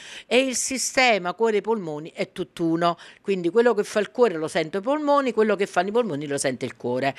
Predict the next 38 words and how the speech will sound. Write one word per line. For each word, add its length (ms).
Eh, 240
il 160
diabete 380
mellito, 680
controllate 680
la 100
vostra 280
glicemia, 720
ci 160
sono 200
i 60
centri 300
diabetologici, 1120
state 360
attenti 380
all'alimentazione. 1080
Il 80
diabete 520
si 100
cura 220
benissimo 760
a 160
casa 540
con 200
la 100
bilancia 460
a 20
fianco 320
alla 140
cucina, 520
perché 300
noi 200
sba-, 260
se 200
sbagliamo 520
la 140
quantità 540
di 260